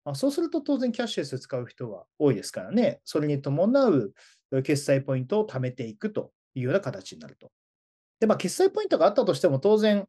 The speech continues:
あの、共通ポイントカードを提示した上で、まあ、その提示の仕方っていうのは、板カードもあれば、モバイルのアプリもあると思うんですけれども、それ提示した上でキャッシュレスで支払えば、二重取りっていうところはできますけれども、やっぱりユーザーのこの、なんていうんでしょう、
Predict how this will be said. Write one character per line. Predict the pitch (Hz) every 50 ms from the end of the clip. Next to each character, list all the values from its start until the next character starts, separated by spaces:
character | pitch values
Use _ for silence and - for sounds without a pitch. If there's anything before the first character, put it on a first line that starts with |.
| _ _
あ | 170 165 160 156
の、 | 156 151 147 147 143 139 135 131 131 127 123 120 113 107 104 - - 135
共 | - 190 -
通 | - 202 196
ポ | 202 196 196
イ |
ン | 190
ト | 196 190
カ | - 196 185 165
ー | 135
ド | - - - 147
を | 131 - - _ _ _
提 | - 185 180
示 | 180 196 185
し | -
た | - 208
上 | 185 180 208 226 185
で、 | 139 151 165 151 127 - - _ _ _ _ _ _
ま | 247 240
あ、 |
そ | -
の | 254 254 -
提 | - 254 247
示 | 226 240
の | 226
仕 | 214 -
方 | 233 214 226 220
っ | 214
て | - 240
い | 233
う |
の | 208 170
は、 | 135 117 113 147
板 | 147 160 175 -
カ | 175 170 165
ー |
ド | 143 135
も | 123 123 127
あ | 123
れ | 120 104
ば、 | - - -
モ | 127 139
バ | 139 147 147
イ | 139
ル | 139 139
の | 143 156
ア |
プ | 143 - 123
リ | 104
も | 104 117
あ | 127 117
る | 107
と | - 98
思 | 92 -
う |
ん | _
で |
す | - -
け | - 139
れ | 139 175
ど | 214 226
も、 | 262 247 175 139 - - - - _ _ _
そ | - 240
れ | 214
提 | 214 226 226 226
示 | 208 220 214
し | -
た | 226 220
上 | 220 226
で | 202 160
キ | - 190
ャ |
ッ | -
シ | - - 147
ュ |
レ | 135
ス | - 202
で | 196 165
支 | 135 - 143
払 | 131 147 143 135
え | 123 107
ば、 | - - _ _ _ _
二 | 151 151
重 | 151 160 156
取 | 160 151 151
り | 143
っ |
て | - 160
い | 151
う |
と | 143 160
こ | 160 160
ろ | 139 -
は | - - _
で | 143 143 139
き | - 185 165
ま | 143 180 208
す | 208 - -
け | - 190 139
れ | 101
ど | - 98 -
も、 | 104 113 101 87 - _ _ _ _ _ _ _ _ -
や | -
っ |
ぱ | 220
り | 175 160
ユ | 202 269
ー | 302
ザ | 302 370 339 330
ー |
の | 330 311
こ | 285 302 285
の、 | 262 254 247 233 208 196
な | 185 180
ん |
て | - 110
い |
う | -
ん |
で |
し | 110
ょ | -
う、 | -